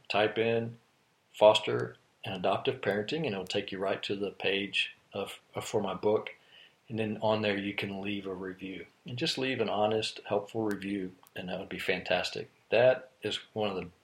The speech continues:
biggest ways that you can help get the word out about the book, and along with just sharing it with your friends, whether that's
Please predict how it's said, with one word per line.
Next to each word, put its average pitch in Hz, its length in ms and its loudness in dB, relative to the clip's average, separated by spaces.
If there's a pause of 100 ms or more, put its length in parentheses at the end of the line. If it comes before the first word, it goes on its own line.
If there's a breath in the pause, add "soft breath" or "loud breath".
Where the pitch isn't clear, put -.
biggest 143 320 0
ways 104 280 4
that 92 160 -2
you - 80 -2
can 104 100 0
help 95 300 -2
get 104 100 -6
the 90 60 -4
word 95 260 0
out 90 280 -2 (500 loud breath)
about 90 320 0
the 92 40 -8
book, 90 360 -2 (600 loud breath)
and 123 280 0
along 135 280 8
with 110 200 4
just - 180 2
sharing 107 220 4
it 95 80 -2
with 98 120 -6
your 104 100 -4
friends, 95 420 -4
whether 101 260 -2
that's - 380 0